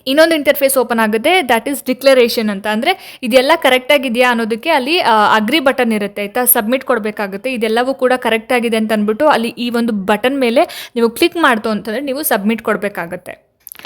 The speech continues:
ಸಬ್ಮಿಟ್ ಕೊಟ್ಟ ನಂತರ ನಿಮ್ಗೆ ಈ ರೀತಿಯಂತಹ ಒಂದು ಇಂಟರ್‌ಫೇಸ್ ಓಪನ್ ಆಗುತ್ತೆ. ಅಲ್ಲಿ ನೀವು ಪೇಮೆಂಟ್ ಮಾಡ್ಬೇಕಾಗತ್ತೆ. So, ಪೇಮೆಂಟ್ ಇಲ್ಲಿ ನೋಡಿ, ಇಲ್ಲಿ ಪೇ ಬಟನ್, ಪೇ now ಬಟನ್ ಕ್ಲಿಕ್ ಮಾಡಿ. ಅಭ್ಯರ್ಥಿ ಕ್ರೆಡಿಟ್ ಕಾರ್ಡ್, ಡೆಬಿಟ್ ಕಾರ್ಡ್, ನೆಟ್ ಬ್ಯಾಂಕಿಂಗ್,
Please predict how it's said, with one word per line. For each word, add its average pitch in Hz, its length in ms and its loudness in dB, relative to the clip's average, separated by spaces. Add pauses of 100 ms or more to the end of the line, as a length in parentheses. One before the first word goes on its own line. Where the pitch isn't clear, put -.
(300)
ಸಬ್ಮಿಟ್ 294 380 2
ಕೊಟ್ಟ 359 240 0
ನಂತರ 302 400 0
ನಿಮ್ಗೆ 285 300 0
ಈ 269 160 -2
ರೀತಿಯಂತಹ 285 580 -2
ಒಂದು 254 280 -2
ಇಂಟರ್‌ಫೇಸ್ 233 440 -2
ಓಪನ್ 208 220 -6
ಆಗುತ್ತೆ. 202 280 -2
ಅಲ್ಲಿ 247 300 0
ನೀವು 247 260 0
ಪೇಮೆಂಟ್ 277 440 0
ಮಾಡ್ಬೇಕಾಗತ್ತೆ. 196 640 -4
So, - 540 -2 (300)
ಪೇಮೆಂಟ್ 330 400 2
ಇಲ್ಲಿ 254 120 -2
ನೋಡಿ, 226 220 0
ಇಲ್ಲಿ 220 200 -4
ಪೇ 277 260 0
ಬಟನ್, 294 420 2
ಪೇ 269 220 2
now 269 280 0
ಬಟನ್ 247 300 -2
ಕ್ಲಿಕ್ 226 220 -6
ಮಾಡಿ. 214 260 -2
ಅಭ್ಯರ್ಥಿ 233 420 -2
ಕ್ರೆಡಿಟ್ 226 360 -4
ಕಾರ್ಡ್, 233 240 0
ಡೆಬಿಟ್ 214 280 -4
ಕಾರ್ಡ್, 220 300 -2 (360)
ನೆಟ್ 233 240 -4
ಬ್ಯಾಂಕಿಂಗ್, 277 460 0